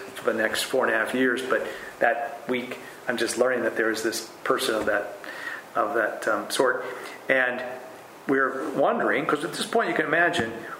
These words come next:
we don't know if there are other forms of attack. We know the airplanes are all accounted for, but are people gonna start bombing, uh, you know, are we gonna have, um,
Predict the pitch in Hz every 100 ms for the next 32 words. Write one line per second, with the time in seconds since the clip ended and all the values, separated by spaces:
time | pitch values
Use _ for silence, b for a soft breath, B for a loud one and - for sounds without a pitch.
0 | - 180 185 123 127 135 120 110 117 110
1 | 107 - 143 196 202 196 185 170 175 175
2 | 165 165 165 - 139 156 139 147 - 127
3 | 110 104 104 98 98 - - - - 104
4 | 98 110 107 113 - 107 98 - 104 104
5 | 92 - - - 107 110 107 104 104 B
6 | B - - - - 110 98 - B B
7 | B 117 113 107 110 101 104